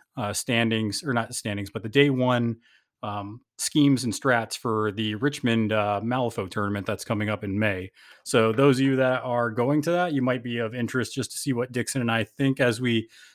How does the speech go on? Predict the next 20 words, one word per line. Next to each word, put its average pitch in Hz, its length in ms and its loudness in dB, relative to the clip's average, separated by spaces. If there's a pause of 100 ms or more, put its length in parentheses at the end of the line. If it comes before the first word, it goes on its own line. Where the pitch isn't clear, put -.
play 147 280 4
day 139 300 8
one, 127 500 2
uh, 123 400 -6 (120)
of 123 140 -6
this 117 140 -2
tournament. 110 420 -4
So 107 320 -2 (380)
I'm, 127 240 2
I'm 143 100 4
definitely 156 260 6
excited 127 300 2
to 131 60 4
talk 120 100 4
about 104 160 0
it 98 40 -6
'cause 110 100 -4
I 117 80 0
think 131 180 -2
it's, - 240 -6